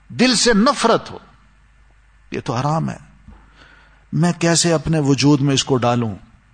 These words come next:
یہ وجود آج تک کسی حرام کو نہیں کھا سکا، یہ حرام میں کیسے کھا رہا ہوں؟ تو اس کا دل نہیں چاہتا مگر مجبور ہے۔ تو اللہ فرماتے ہیں جان بچانے کے لیے وہ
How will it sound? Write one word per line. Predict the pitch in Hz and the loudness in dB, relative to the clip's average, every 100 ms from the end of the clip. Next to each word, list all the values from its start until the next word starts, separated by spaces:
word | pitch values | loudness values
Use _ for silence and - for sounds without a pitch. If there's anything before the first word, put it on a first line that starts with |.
| _ _ _ _ _ _ _ _ _ _ | _ _ _ _ _ _ _ _ _ _
یہ | 123 151 | 0 2
وجود | 139 139 139 147 131 | 4 2 2 2 0
آج | 123 147 151 123 | -2 0 0 -2
تک | - 147 | -4 -6
کسی | - 139 143 | -2 -2 0
حرام | 113 120 139 143 | 0 2 2 2
کو | 139 | 0
نہیں | 127 135 | -2 -2
کھا | 131 123 | -2 -2
سکا، | 123 123 113 156 | -2 -4 -2 0
یہ | 160 147 | 2 2
حرام | 127 151 175 | 2 2 2
میں | 180 | 2
کیسے | 214 196 208 | 0 0 0
کھا | 156 143 | 0 0
رہا | 131 | 0
ہوں؟ | 110 - - _ _ _ _ _ _ _ _ _ _ _ _ _ _ _ _ _ _ _ _ | -2 -8 -20 _ _ _ _ _ _ _ _ _ _ _ _ _ _ _ _ _ _ _ _
تو | 123 | -8
اس | - | -2
کا | 120 | -2
دل | 110 143 | 0 0
نہیں | 170 | 0
چاہتا | 147 104 - - - - _ - _ _ _ _ _ _ _ _ | 0 -2 -2 -8 -10 -18 _ -20 _ _ _ _ _ _ _ _
مگر | 110 104 101 - - _ _ _ _ - _ _ _ _ - | -4 -2 -4 -8 -20 _ _ _ _ -20 _ _ _ _ -6
مجبور | 117 107 135 107 | -6 -6 -8 -10
ہے۔ | - _ _ _ _ _ _ _ _ _ _ | -12 _ _ _ _ _ _ _ _ _ _
تو | - | -2
اللہ | 120 127 | 0 0
فرماتے | 120 117 123 - | 0 0 0 -2
ہیں | 120 98 | -4 -4
جان | 110 107 117 110 | -2 0 2 2
بچانے | 101 98 107 110 110 | 0 -4 -2 -2 -2
کے | 107 101 | -4 -6
لیے | 98 98 | -6 -8
وہ | 92 | -8